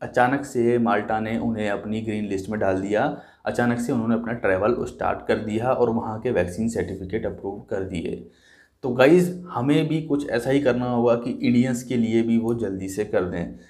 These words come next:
Like, अगर, अगर हम बात करें cases की, हमारे जो country में cases हैं वो बहुत कम हैं पहले से। तो Alex भाई ने ये कहा, जितने कम cases होंगे उतने ज़्यादा chances होंगे माल्टा और इंडिया का जो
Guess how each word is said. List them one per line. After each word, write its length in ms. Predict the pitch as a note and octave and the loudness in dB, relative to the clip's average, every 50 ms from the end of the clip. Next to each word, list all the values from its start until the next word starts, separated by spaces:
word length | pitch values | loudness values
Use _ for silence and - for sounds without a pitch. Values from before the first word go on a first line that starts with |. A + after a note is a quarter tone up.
| _ _ _ _ _ - | _ _ _ _ _ 4
Like, 200 | A#2 B2 C3 B2 | 4 4 4 4
अगर, 260 | A#2 A#2+ A#2+ C3 C3+ B2+ | 2 0 4 4 4 4
अगर 300 | - - - A#2+ C3 C3+ | 4 0 0 2 2 2
हम 120 | C#3 C#3 | 4 4
बात 200 | B2 A#2+ B2 A#2+ A#2+ | 4 4 4 4 4
करें 220 | C#3+ C#3+ D3 D3 | 4 4 4 4
cases 320 | C3+ B2+ B2+ C3+ D3 C#3+ C#3+ | 2 0 0 0 0 -2 -2
की, 220 | - B2 A2 G#2+ | 0 -2 -2 -2
हमारे 640 | A2 - A#2 A#2 A#2+ B2 B2 C3 C3 B2+ B2+ B2 | -2 -4 -2 0 2 2 4 4 4 4 2 2
जो 140 | A#2+ A#2+ C3 | 2 0 -2
country 380 | C3 - B2 A2+ A2+ A2+ B2+ C3 | -2 0 2 2 2 2 0 0
में 160 | C3+ C3+ - | -2 -2 0
cases 260 | A2+ A#2 A#2 C3+ B2 A#2+ | 0 0 0 0 -2 -2
हैं 60 | A#2 | 0
वो 120 | A#2+ B2+ | -2 -2
बहुत 420 | B2 A2+ A2 - A2+ A#2 A#2 - - | -2 -4 -4 -2 -2 -2 -2 -4 -6
कम 160 | - G#2 A2 A2 | -6 -4 -2 -2
हैं 160 | G#2+ G#2 G2+ | -2 -4 -6
पहले 300 | - G2 F#2+ F#2 F#2+ F#2+ | -6 -6 -4 -2 -2 -4
से। 320 | F#2+ - F#2+ G2 F#2+ F#2+ - - - - - _ - | -4 -4 -6 -6 -6 -8 -10 -16 -20 -20 -18 _ 2
तो 100 | C#3 B2+ | 4 6
Alex 200 | A#2+ C3+ C#3+ - | 6 6 6 6
भाई 140 | C#3+ C#3 C#3+ | 4 4 6
ने 80 | D3 | 6
ये 160 | C#3+ C#3 C#3 C#3+ | 4 4 4 2
कहा, 200 | C#3+ C3+ B2+ C3+ | 2 2 0 0
जितने 360 | C3 B2 B2 C#3 C#3+ C#3+ C#3+ | 0 -2 -2 2 6 6 6
कम 380 | C#3+ - - C3 C#3+ C#3+ C#3+ | 6 4 2 4 4 4 4
cases 260 | - B2+ B2 C#3+ C3+ C3+ | 2 0 -2 -2 -2 -2
होंगे 200 | A#2 B2 C3+ C3 | 0 0 0 0
उतने 240 | B2+ C3+ C#3 C#3 | 0 0 0 0
ज़्यादा 220 | C3+ B2+ A2+ A#2 B2 | 2 2 4 4 2
chances 480 | B2 - A2+ G2+ A2+ A#2 - D#3 D3 | 2 2 0 2 2 2 0 -2 -2
होंगे 420 | C3+ B2+ A#2 A#2 A#2 A#2 A#2 A#2 A#2 - - - - - | 0 2 4 4 6 6 4 4 2 -2 -10 -14 -12 -6
माल्टा 440 | G#2+ G#2+ G#2 G#2+ G#2+ A2 A#2+ A#2+ A#2+ | 0 2 2 2 2 2 2 2 2
और 320 | A2+ - A2 A2+ A2+ - - | 4 2 2 2 2 0 -2
इंडिया 320 | A2+ A#2 A2+ A2+ A2+ A2 A2+ | 0 0 2 4 4 2 2
का 220 | A#2 A2 G#2+ G#2 | 2 -2 -2 -2
जो 460 | G2+ A2+ A2 A2 A2 G2+ - - - | -2 0 0 0 0 -2 -4 -6 -10